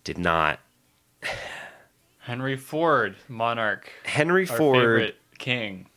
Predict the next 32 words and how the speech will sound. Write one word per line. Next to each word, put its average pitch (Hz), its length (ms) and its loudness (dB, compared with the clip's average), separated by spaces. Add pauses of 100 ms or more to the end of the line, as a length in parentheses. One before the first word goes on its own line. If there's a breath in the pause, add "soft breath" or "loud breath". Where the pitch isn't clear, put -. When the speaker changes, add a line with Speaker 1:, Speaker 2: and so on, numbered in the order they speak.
(220)
Speaker 1:
Henry 143 280 2
Ford 113 560 2 (340)
never, 123 540 2 (1300 soft breath)
there 143 180 2
is 139 140 0
no 151 220 4
world 123 600 2
where 95 220 0
Henry 117 280 2
Ford 101 360 2
woke 92 260 2
up 82 380 2
and 87 140 2
just 92 200 0
go, 87 140 2
"You 98 180 2
know 120 160 4
what? 127 300 0 (720)
I 101 120 2
think 135 200 -2
the 147 80 2
workers 139 380 0
deserve 131 380 2
it." - 160 -4 (500)
Like, 98 360 2
this 131 160 -2
is 143 100 -4
not, 139 520 2 (1600 soft breath)
labor 160 480 2
rights 123 320 2
are 113 80 4
never, 107 600 4